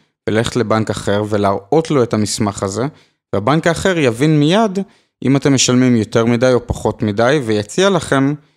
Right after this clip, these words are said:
כנראה הצעה יותר זולה, כדי לנסות למשוך אתכם לעבור אליו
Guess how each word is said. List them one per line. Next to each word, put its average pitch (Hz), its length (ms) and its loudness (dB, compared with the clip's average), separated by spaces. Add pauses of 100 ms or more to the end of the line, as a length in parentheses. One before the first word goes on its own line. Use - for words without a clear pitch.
(240)
כנראה 113 540 0
הצעה 117 540 0
יותר 113 420 -2
זולה, 131 420 0 (540)
כדי 110 220 0
לנסות 110 320 -2
למשוך 185 400 0
אתכם 135 360 0
לעבור 113 440 0
אליו 185 280 0